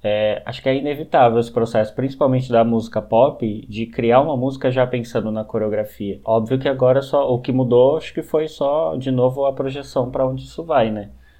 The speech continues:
Então tem as festas sim, mas também tem essa plataforma. Então eu vou pensar na música pra criar um challenge de dança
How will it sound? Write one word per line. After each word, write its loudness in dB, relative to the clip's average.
Então -6
tem 2
as 0
festas 0
sim, -4
mas -4
também -2
tem 0
essa -8
plataforma. 0
Então -2
eu -4
vou -2
pensar -4
na -8
música -10
pra -2
criar 0
um -4
challenge -2
de -8
dança -4